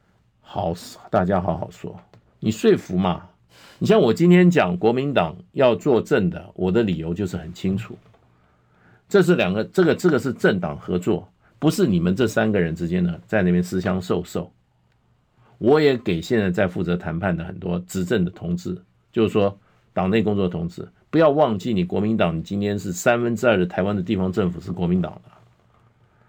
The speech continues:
象征后面是什么？是代表支持国民党的群众啊。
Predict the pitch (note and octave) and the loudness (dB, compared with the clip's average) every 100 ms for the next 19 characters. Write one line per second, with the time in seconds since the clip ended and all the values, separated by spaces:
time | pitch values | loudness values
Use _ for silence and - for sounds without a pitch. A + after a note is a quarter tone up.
0 | _ _ _ _ _ _ _ _ _ _ | _ _ _ _ _ _ _ _ _ _
1 | - - A3+ E3 B2 C#3+ C#3+ E3+ A#2 G#2+ | -14 -2 2 2 4 2 4 2 4 2
2 | F#2+ F2 D#2+ F#2 F2 _ _ - - A#2 | 0 -2 -4 -10 -20 _ _ -6 2 2
3 | F#2 - - B2 F#2 D2 - F#2+ F#2 F2 | 2 -2 2 2 2 -4 -6 -6 -4 -2
4 | E2+ F2 E2 - - - E3+ - D#3+ - | 0 0 -2 -8 -10 -8 -6 0 0 -2
5 | - | -8